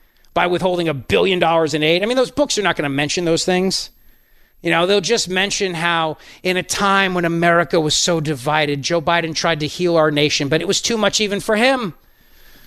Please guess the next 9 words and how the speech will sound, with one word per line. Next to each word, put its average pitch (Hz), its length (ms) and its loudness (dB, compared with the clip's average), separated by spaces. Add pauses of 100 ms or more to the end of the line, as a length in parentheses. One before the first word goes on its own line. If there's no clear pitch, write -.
(1080)
And 185 220 0
it'll 180 100 2
be 190 180 2
like 170 220 2
a 165 40 2
legend 151 520 0
and 143 120 -2
a 143 60 -2
myth. 147 580 -2